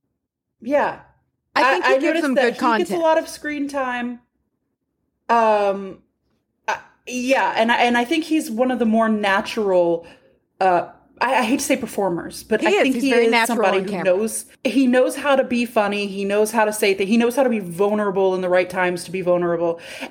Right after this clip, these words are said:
Speaker 1: And there's something about his honesty. There's a couple of times that he makes comments that shows you that these women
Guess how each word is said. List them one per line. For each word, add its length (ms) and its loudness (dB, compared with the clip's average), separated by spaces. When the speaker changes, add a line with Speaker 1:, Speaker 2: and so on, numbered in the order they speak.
Speaker 1:
And 360 2
there's 200 0
something 400 2
about 400 0
his 300 -2
honesty. 680 0
There's 180 -2
a 60 0
couple 240 0
of 80 0
times 380 0
that 120 -2
he 80 -4
makes 280 -4
comments 520 -2
that 160 -2
shows 420 -2
you 320 -2
that 240 0
these 260 0
women 460 0